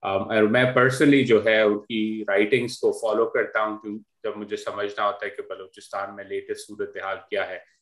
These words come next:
क्वेटा में बेस्ड हैं तो एक लोकल पर्सपेक्टिव भी है।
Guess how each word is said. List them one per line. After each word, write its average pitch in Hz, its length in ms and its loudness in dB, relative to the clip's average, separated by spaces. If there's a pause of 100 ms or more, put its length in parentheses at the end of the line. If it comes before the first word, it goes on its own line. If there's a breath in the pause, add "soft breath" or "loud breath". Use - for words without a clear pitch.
(120)
क्वेटा 123 320 4
में 139 220 4
बेस्ड 123 380 2
हैं 117 160 0
तो 110 260 6
एक 104 180 4
लोकल 107 280 2
पर्सपेक्टिव 104 600 -4
भी 113 220 -10
है। 104 160 -2